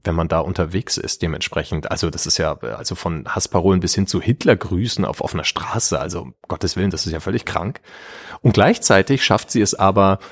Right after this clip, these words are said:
dieses Verhalten nicht zu entschuldigen, aber zumindest zu erklären. Ja, also sie sagt, äh, die, dieser Hass, äh, liegt möglicherweise an, an dem Wegbrechen von Gewissheiten, an der Angst, die die Leute bekommen, an der Auflösung von Welt- und Gesellschaftssicherheiten.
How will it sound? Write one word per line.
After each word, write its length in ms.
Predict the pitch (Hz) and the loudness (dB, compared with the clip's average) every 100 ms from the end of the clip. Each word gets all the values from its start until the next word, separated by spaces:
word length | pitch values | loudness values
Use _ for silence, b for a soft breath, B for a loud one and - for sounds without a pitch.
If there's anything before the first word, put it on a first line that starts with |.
| B _ - | B _ 0
dieses 220 | 101 104 | 2 2
Verhalten 520 | 95 95 113 110 98 - | 2 4 4 2 -4 2
nicht 220 | 117 - | 2 4
zu 80 | - | 0
entschuldigen, 540 | 95 - 160 262 233 | 0 2 2 2 0
aber 340 | - 104 107 202 b b _ | 2 4 4 0 b b _
zumindest 520 | - 117 120 - - | 4 6 4 0 0
zu 140 | 120 | 0
erklären. 680 | 98 - 139 190 90 73 - _ _ - | 0 2 6 6 4 0 -6 _ _ 0
Ja, 180 | 98 | 0
also 180 | - 90 | 2 0
sie 120 | 87 | 0
sagt, 300 | 90 90 - | 4 4 2
äh, 300 | - 85 87 | -4 -2 -2
die, 300 | 85 110 92 | 0 0 0
dieser 280 | 92 98 82 | 2 2 2
Hass, 300 | 98 - - | 2 2 2
äh, 400 | - 92 90 80 50 | 0 0 0 0 -4
liegt 300 | 73 95 - | -2 -2 0
möglicherweise 680 | 104 107 104 92 87 90 - | -2 -2 0 2 2 2 0
an, 300 | 85 82 76 _ - | 0 0 -4 _ -20
an 200 | 73 98 | -8 -2
dem 140 | 95 90 | 0 2
Wegbrechen 360 | 113 117 107 | 2 2 4
von 160 | 113 117 | 4 2
Gewissheiten, 840 | 90 135 - 104 104 98 95 92 - 82 | 4 4 6 4 4 2 2 0 -4 -10
an 240 | - - 107 | -10 -4 0
der 140 | 92 | 2
Angst, 220 | 113 127 - | 4 4 4
die 60 | |
die 60 | 107 | 2
Leute 260 | 101 98 - | 4 2 2
bekommen, 520 | 98 - 90 92 90 | -2 2 2 4 0
an 140 | 76 | -2
der 140 | 87 - | -2 -2
Auflösung 440 | 95 117 98 95 | -2 0 2 0
von 280 | - 85 85 - | 0 -2 -2 -2
Welt- 280 | 87 113 - | 2 2 2
und 100 | 110 | 0
Gesellschaftssicherheiten. 1160 | 90 90 120 104 - - 101 85 90 - 92 | 2 2 2 0 -2 -4 -2 0 0 0 -4